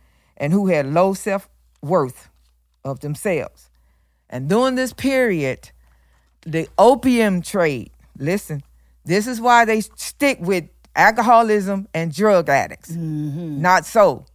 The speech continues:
Speaker 2: That's
Speaker 1: but
Speaker 2: right.
Speaker 1: this is the beginning of it. The opium trade was on the rise. Men were drafted to the war while women stayed at home,
Speaker 2: Mm-hmm.
Speaker 1: taking on all the h-, household responsibilities,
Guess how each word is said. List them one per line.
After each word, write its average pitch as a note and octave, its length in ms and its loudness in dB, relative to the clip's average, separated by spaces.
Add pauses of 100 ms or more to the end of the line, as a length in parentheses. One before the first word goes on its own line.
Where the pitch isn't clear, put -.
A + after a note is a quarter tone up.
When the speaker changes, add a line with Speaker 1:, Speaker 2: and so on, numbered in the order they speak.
Speaker 2:
That's F#3+ 260 4
Speaker 1:
but - 20 -4
Speaker 2:
right. G#2 280 -6
Speaker 1:
this A3 280 2
is A#3 80 -2
the A3 100 -8
beginning A3 500 0
of A#2 160 -2
it. - 120 -14 (460)
The E3 160 -2
opium A#3 480 2
trade G3+ 380 0
was D#3 240 -4
on F3 240 0
the E3+ 60 -4
rise. E3 480 2 (360)
Men G#3 360 2
were F3 120 0
drafted F#3 500 0
to G3+ 120 -6
the E3 60 -6
war F3+ 500 0 (320)
while D3 300 0
women G3 360 0
stayed G3 400 0
at A3+ 100 -2
home, F#3 420 2
Speaker 2:
Mm-hmm. - 400 -20
Speaker 1:
taking F#3+ 300 0
on F3 280 4
all G#3 520 8
the F#3+ 140 -2
h-, D#3 40 -2
household G3 720 -2
responsibilities, F#3 1160 -4